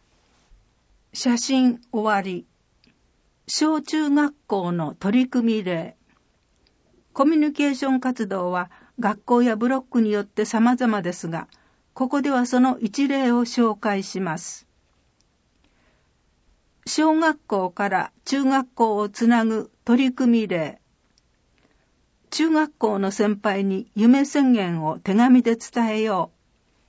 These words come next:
う。中学校進学を控えた小学六年生が、英語で中学校生活についての意気込みを手紙に書き、中学校の先輩に送りました。それを読んだ先輩は、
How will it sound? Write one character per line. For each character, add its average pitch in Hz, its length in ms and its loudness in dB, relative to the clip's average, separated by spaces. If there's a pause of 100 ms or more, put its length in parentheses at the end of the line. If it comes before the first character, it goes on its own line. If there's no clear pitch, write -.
(1700)
う。 - 20 -20
中 311 220 0
学 311 260 2
校 208 220 -2
進 233 300 2
学 214 320 -2
を 208 100 -4
控 202 300 -6
え 180 80 -4
た 175 160 -6
小 226 180 0
学 214 320 0
六 208 220 -4
年 208 220 -2
生 185 260 -6
が、 175 240 -6 (420)
英 247 200 6
語 240 180 4
で 220 320 -2
中 277 180 -2
学 269 300 0
校 254 200 0
生 254 240 0
活 214 280 -4
に 196 120 0
つ 214 160 -4
い 208 100 -6
て 196 140 -4
の 190 160 -4
意 190 100 -6
気 226 120 -2
込 220 160 -2
み 208 160 0
を 208 100 -2
手 208 140 -2
紙 214 300 -2
に 202 200 -2
書 190 120 -6
き、 - 260 -8 (520)
中 277 180 0
学 285 280 4
校 226 220 0
の 208 140 -2
先 226 300 2
輩 220 200 0
に 214 120 0
送 202 220 -4
り 214 120 -2
ま 208 160 -2
し - 160 -14
た。 - 180 -4 (800)
そ - 160 -2
れ 294 120 0
を 294 100 0
読 285 160 0
ん 262 80 4
だ 208 140 -2
先 220 260 -2
輩 202 220 -2
は、 196 240 -2